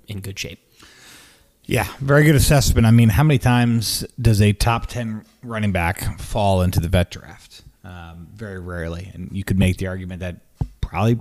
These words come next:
Speaker 2: shouldn't have fallen to the vet draft. However, we're neither here nor there. You look at a guy like Motley, hundred seven dollars to spend, two roster spots to fill.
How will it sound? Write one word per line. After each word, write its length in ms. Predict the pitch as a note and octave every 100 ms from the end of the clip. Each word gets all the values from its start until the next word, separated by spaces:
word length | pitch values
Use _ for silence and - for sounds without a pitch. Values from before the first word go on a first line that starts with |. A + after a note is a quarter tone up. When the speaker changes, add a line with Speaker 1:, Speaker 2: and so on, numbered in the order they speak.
| -
Speaker 2:
shouldn't 280 | - A3+ A3+
have 240 | G2 - -
fallen 300 | - F2 E2+
to 100 | -
the 80 | D#2+
vet 240 | G2 -
draft. 380 | - - - _ _ _
However, 480 | D3+ D3 B2 C3+ -
we're 60 | A#2
neither 200 | A2 G2
here 140 | G#2
nor 140 | G2+ F2+
there. 260 | F#2 F2+ - _
You 420 | _ _ _ B2
look 100 | C#3
at 60 |
a 40 | C3+
guy 160 | B2+
like 180 | B2 A#2
Motley, 420 | G#2+ G2+ - G#2 F#2+ B2+ _ _
hundred 300 | G#2 A2+ -
seven 220 | - G2+
dollars 260 | G2+ G2 G2
to 60 | F#2+
spend, 480 | - G2+ F#2+ F#2+ - _ _ _ -
two 240 | - G#2+
roster 380 | G2+ F2+ F2 F#2
spots 340 | - F#2 -
to 80 | -
fill. 420 | - F#2 F2 E2